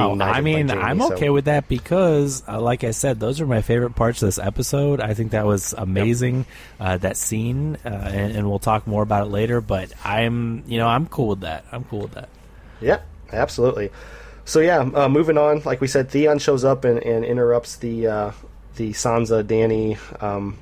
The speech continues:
Speaker 1: back and forth there and vows to fight for Winterfell and puts Sansa in tears. They have a nice big hugging moment.
Speaker 2: As much as
Speaker 1: Um,
Speaker 2: I don't
Speaker 1: and
Speaker 2: like
Speaker 1: that
Speaker 2: either of those characters, they both have been through a lot.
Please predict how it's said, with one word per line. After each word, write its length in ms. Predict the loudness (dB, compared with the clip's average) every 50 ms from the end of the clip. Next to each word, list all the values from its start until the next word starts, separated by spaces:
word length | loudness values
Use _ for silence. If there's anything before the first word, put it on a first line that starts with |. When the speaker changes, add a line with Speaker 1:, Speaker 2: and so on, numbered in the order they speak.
| -4
Speaker 1:
back 240 | -2 0 0 2 0
and 100 | -2 -2
forth 360 | 2 2 2 2 2 0 0
there 280 | 2 2 4 4 4 2 2 0
and 300 | 0 0 0 0 -4 -6 -10 -16 -18
vows 360 | -6 -4 0 2 2 2 0
to 80 | 0 -4
fight 240 | -4 -4 -4 -4 -2
for 120 | -2 -2
Winterfell 460 | -2 -2 -4 -4 -6 -6 -4 -4 -2
and 100 | -4 -4 -4
puts 220 | -4 -6 -6 -4 -4
Sansa 340 | -2 -2 -2 -2 -2 -2
in 100 | -4 -4
tears. 360 | -4 -4 -2 -2 -2 -2 -2 -2
They 160 | -4 -4 -2
have 180 | -2 -2 -2
a 40 | 0
nice 220 | 0 -2 -2 -2 -2
big 180 | -2 -2 -2
hugging 320 | 0 -2 -2 0 -2 -2 0
moment. 360 | 0 0 0 0 -2 -4 -6 -12 -20 -12 -4 -2
Speaker 2:
As 140 | 0 2 2
much 240 | 2 2 4 2 2
as 80 | 2 2
Speaker 1:
Um, 80 | 0
Speaker 2:
I 20 | 0
don't 200 | 0 0 0 2
Speaker 1:
and 80 | 2
Speaker 2:
like 200 | 2 0 0 -2
Speaker 1:
that 40 | -2
Speaker 2:
either 260 | -4 -2 0 0 -2
of 80 | 0 0
those 220 | 0 -2 -2 -4
characters, 680 | -4 -4 -4 -2 -2 -4 -2 -2 0 0 -2 -4 -8 -12 -8 -2
they 100 | -2 -2
both 300 | 2 2 2 2 2 0
have 180 | -4 -6 -4 -4
been 200 | -2 -2 -2 -4
through 320 | -4 -4 -2 -2 -2 -2
a 120 | -4 -6 -6
lot. 560 | -6 -6 -6 -4 -4 -4 -6 -6 -8 -12